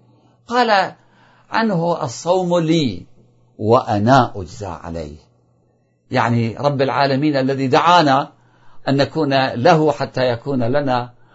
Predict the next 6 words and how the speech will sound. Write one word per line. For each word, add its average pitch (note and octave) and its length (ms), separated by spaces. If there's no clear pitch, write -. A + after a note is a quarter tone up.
وأن C3+ 480
نطيعه C#3+ 500
حتى B2+ 560
يطيعنا، A#2+ 720
وقال: B2+ 480
"يا، A#2+ 380